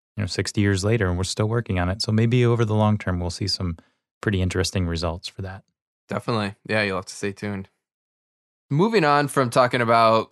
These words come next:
Speaker 2: the trees and sap production to syrup production, here's a question from a maple producer asking, "Why doesn't my maple syrup pass through my filter system? Is it too much sugar sand, or is that we're close to the end of the season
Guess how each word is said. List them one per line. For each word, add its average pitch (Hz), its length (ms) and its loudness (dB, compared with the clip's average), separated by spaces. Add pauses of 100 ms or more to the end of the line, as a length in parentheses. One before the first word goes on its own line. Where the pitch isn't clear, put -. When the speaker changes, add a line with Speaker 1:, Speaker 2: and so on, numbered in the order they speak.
(120)
Speaker 2:
the - 60 -16
trees 135 340 2
and 101 100 -4
sap 113 240 0
production 131 560 2
to 110 580 0
syrup 180 400 2
production, 104 500 0
here's 202 200 0
a 202 60 0
question 135 520 0
from 117 400 0
a 107 260 0 (100)
maple 127 280 2
producer 117 480 0
asking, 117 800 -2 (640)
"Why 131 200 4
doesn't 226 280 4
my 147 140 6
maple 127 540 4
syrup 113 460 2
pass 113 360 -4
through 113 120 -2
my 104 140 0
filter 107 420 -4
system? - 560 -12 (420)
Is 120 120 -2
it 104 120 0
too 135 160 0
much 123 260 4
sugar 160 440 0
sand, 165 540 2
or 113 160 4
is 107 160 0
that 98 160 0
we're 104 180 0
close - 340 0
to - 60 -6
the 117 80 -2
end 113 140 -2
of 101 40 -6
the 98 60 -4
season 113 720 0